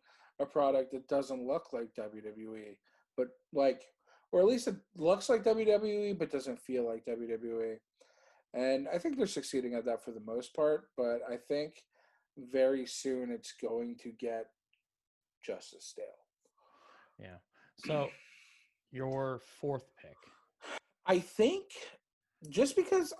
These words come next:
Speaker 1: I would be a big fan of doing an old, like, Attitude Era, uh, Ruthless Aggression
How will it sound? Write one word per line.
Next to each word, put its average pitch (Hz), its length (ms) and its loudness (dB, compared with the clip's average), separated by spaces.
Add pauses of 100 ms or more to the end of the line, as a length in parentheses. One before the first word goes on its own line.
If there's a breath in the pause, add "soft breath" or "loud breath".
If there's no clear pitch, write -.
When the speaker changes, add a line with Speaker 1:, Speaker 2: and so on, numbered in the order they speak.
Speaker 1:
I 202 160 6
would 196 220 2
be 165 320 -4
a 143 100 4
big 147 260 2
fan 135 540 4
of 127 300 6 (100)
doing 135 460 4
an 123 160 0
old, 127 460 -6
like, 123 360 0
Attitude 131 580 -2
Era, 127 400 8 (520 soft breath)
uh, 104 320 -2 (120)
Ruthless 143 440 0
Aggression 139 580 0